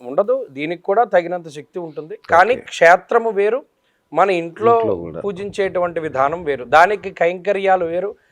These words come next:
Speaker 1: దీనిలో ఉండేటువంటి విధానం వేరు.
Speaker 2: ఓకే.
Speaker 1: రెండు భగవంతుడే, రెండిటికి అంత శక్తి ఉంటుంది.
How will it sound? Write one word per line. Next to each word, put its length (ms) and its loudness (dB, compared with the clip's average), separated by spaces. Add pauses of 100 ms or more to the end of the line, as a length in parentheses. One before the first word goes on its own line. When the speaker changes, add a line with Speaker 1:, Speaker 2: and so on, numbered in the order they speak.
(220)
Speaker 1:
దీనిలో 380 0
ఉండేటువంటి 520 -4
విధానం 420 -4
వేరు. 240 -16
Speaker 2:
ఓకే. 80 -8
Speaker 1:
రెండు 200 0
భగవంతుడే, 720 2 (380)
రెండిటికి 460 -6
అంత 200 0
శక్తి 340 -8
ఉంటుంది. 480 -8